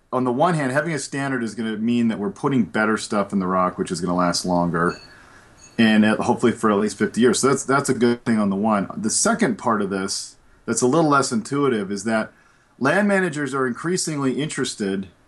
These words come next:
in making sure that the people that are placing bolts and replacing bolts in the properties that they oversee and manage know what they're doing and are putting good things in the rock.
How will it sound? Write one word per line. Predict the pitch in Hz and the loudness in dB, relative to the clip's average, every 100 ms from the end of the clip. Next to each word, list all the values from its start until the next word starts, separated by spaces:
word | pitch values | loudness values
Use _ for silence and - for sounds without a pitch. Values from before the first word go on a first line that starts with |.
| _ _ - | _ _ 0
in | 131 | 4
making | 135 147 143 127 | 4 2 0 0
sure | - 165 160 | 2 4 4
that | 120 | 4
the | 120 | 2
people | 151 160 143 131 | -2 -2 2 2
that | 123 123 | 4 2
are | 113 | 0
placing | - 147 156 151 131 | 0 0 0 0 2
bolts | 131 135 127 | 4 2 2
and | 117 | 0
replacing | 160 - 127 127 117 | 0 2 2 4 0
bolts | 98 117 117 | 2 0 0
in | 104 | -2
the | |
properties | - 131 135 120 104 | 2 2 2 2 0
that | 101 | 0
they | 110 107 | 0 0
oversee | 95 95 - 131 | 0 -2 2 4
and | 113 104 | 6 4
manage | 131 143 98 87 - - _ _ - | 4 4 2 -2 -8 -14 _ _ 2
know | 131 | 4
what | 160 156 | 6 4
they're | 143 | 4
doing | 117 143 147 120 | 4 2 2 2
and | 110 | 0
are | |
putting | - 143 123 | 0 0 4
good | 120 - | 2 2
things | 120 101 | 0 0
in | |
the | 101 | 0
rock. | 107 110 82 | 2 2 0